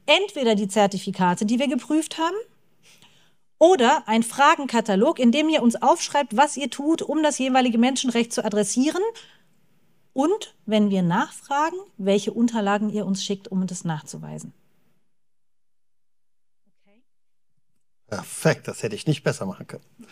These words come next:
Speaker 2: Ähm, einen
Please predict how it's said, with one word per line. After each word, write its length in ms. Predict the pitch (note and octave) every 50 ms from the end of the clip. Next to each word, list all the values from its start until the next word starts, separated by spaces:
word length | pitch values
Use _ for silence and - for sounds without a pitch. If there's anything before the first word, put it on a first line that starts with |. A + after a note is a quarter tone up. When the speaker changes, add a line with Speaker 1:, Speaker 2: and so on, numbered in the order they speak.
| - - - - - - - _ _ _ _ _ _ _ _
Speaker 2:
Ähm, 560 | - C3+ C3 C3+ C3+ C3 C3+ C3+ C3+ B2 C#3 - - - - - - _ - - _ _ - _ _ _ _ _ _ _ - - - - _ _ _ _ _ _ _
einen 760 | D3 C3+ C3+ C#3 D3 D3+ D#3 D#3+ D#3 D#3 D3+ D3 D3+ C#3+ C#3+